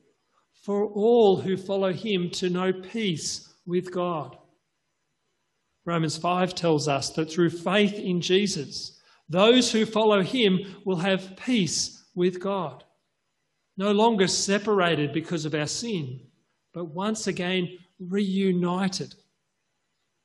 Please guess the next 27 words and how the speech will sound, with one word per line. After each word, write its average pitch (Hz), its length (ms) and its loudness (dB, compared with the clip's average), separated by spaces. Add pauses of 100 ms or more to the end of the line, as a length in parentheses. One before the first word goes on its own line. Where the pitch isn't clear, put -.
(680)
We 175 60 -6
no 196 140 2
longer 208 340 6
have 185 260 0
to 165 220 -2 (480)
fear 190 460 0
God's 170 420 0 (160)
anger 185 460 -2 (1300)
or 175 120 -8
carry 208 500 0
around 180 720 2 (280)
the 175 100 0
weight 185 480 0
of 175 180 -2
our 170 160 0
sin 160 600 -2
as 165 220 -4
it 156 120 -6
weighs 175 560 0
us 156 240 -4
down. 147 460 -6 (1500)
Through 196 280 -2
Jesus, 190 580 0
through 165 220 2
faith 208 380 2
in 165 260 2
Jesus, 185 960 -2